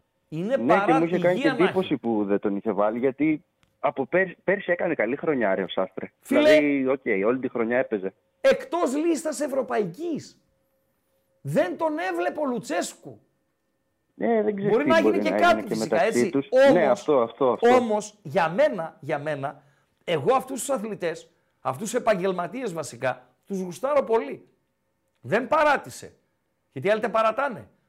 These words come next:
Speaker 1: Δεν παράτησε. Σου μου χαρίσεις στον παοκ, τα παράτησε από ένα σημείο και μετά. Κακός, αλλά τα παράτησε. Και έφυγε. Λοιπόν,
Speaker 2: Ναι.
Speaker 1: ο Σάστρε πολέμησε.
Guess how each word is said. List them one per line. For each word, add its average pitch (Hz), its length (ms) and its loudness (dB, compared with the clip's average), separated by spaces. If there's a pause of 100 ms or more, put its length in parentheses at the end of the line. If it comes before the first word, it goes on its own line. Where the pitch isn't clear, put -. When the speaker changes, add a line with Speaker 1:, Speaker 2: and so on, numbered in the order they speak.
Speaker 1:
Δεν 254 320 -2
παράτησε. 320 680 0
Σου - 140 -12
μου 220 100 -2
χαρίσεις 190 880 -4
στον 123 240 -10
παοκ, 135 280 -2 (320)
τα 208 160 -2
παράτησε 269 420 -4
από 165 120 -6
ένα 156 100 -10
σημείο 127 260 -16
και 104 120 -20
μετά. 107 180 -18 (100)
Κακός, - 540 -2
αλλά 175 200 -2
τα 190 120 -2
παράτησε. 240 500 -6 (300)
Και 247 100 -6
έφυγε. 117 320 -6 (240)
Λοιπόν, 160 520 0
Speaker 2:
Ναι. 135 220 0 (140)
Speaker 1:
ο 156 140 -4
Σάστρε 220 580 -4 (140)
πολέμησε. 214 720 0